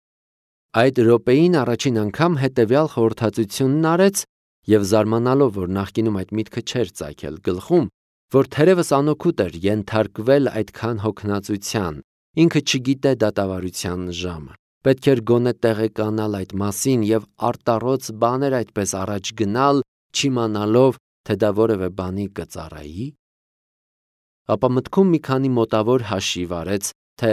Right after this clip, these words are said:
ընդհանրապես ոճրադատ ատյանների նիստերն սկսվում են առավոտյան ժամը իննին, թե այս գործը շատ չէր տևի, թե խնձորի գողությունը երկար չէր քաշի, թե դրանից հետո միայն ինքնության հարցը կմնար, չորս կամ հինգ վկայություն,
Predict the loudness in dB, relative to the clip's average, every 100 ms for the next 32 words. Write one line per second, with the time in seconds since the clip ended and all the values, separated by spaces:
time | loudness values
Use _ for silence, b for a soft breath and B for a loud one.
0 | 0 -4 -6 -4 -2 0 0 2 0 0
1 | 0 0 0 0 -2 0 0 0 -2 -2
2 | -2 0 0 0 0 -4 -2 -2 -2 -4
3 | -4 -2 -4 -4 -4 -2 -2 -2 -2 -2
4 | -2 -2 -2 -2 -2 -2 -4 -8 -6 -4
5 | -2 2 2 2 -2 _ _ _ _ 0
6 | 2 2 2 0 2 0 0 -2 -2 0
7 | 2 2 2 2 4 4 0 -2 _ _
8 | 0 0 2 4 6 6 4 4 2 0
9 | 0 0 0 -2 -6 -4 -2 0 0 -2
10 | -2 0 2 4 2 0 _ _ 2 4
11 | 4 2 2 2 2 4 4 2 2 0
12 | 0 0 0 -2 -2 0 -2 -2 -4 -2
13 | 0 0 2 0 -2 _ _ 2 2 2
14 | 0 0 0 -2 -2 -2 -4 -2 -2 -2
15 | -6 -6 -2 -2 -4